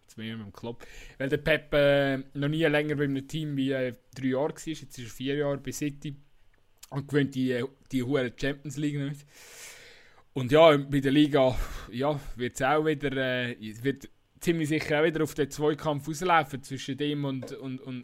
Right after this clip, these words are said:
und Liverpool und sein-, äh, in seiner Mannschaft von Liverpool.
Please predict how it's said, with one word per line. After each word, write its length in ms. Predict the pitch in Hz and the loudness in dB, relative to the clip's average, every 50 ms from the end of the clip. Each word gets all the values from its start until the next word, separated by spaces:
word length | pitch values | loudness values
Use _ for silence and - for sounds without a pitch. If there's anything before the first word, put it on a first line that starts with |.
| - | -10
und 180 | 135 127 120 131 | -10 -8 -4 -2
Liverpool 520 | 151 165 185 180 - 214 196 160 131 123 | -2 0 -2 -2 0 2 2 4 2 0
und 320 | 123 117 123 117 120 110 - | -2 -4 -6 -8 -8 -12 -12
sein-, 200 | - 131 135 131 | -10 -10 -10 -10
äh, 200 | - 110 123 127 | -10 -12 -12 -10
in 80 | 135 | -12
seiner 200 | 135 135 143 139 | -10 -8 -8 -6
Mannschaft 320 | 139 139 139 139 127 - - | -4 -4 -6 -6 -8 -12 -12
von 120 | 131 123 | -10 -6
Liverpool. 440 | 131 147 170 170 160 - 170 135 | -6 -6 -6 -6 -10 -12 -12 -12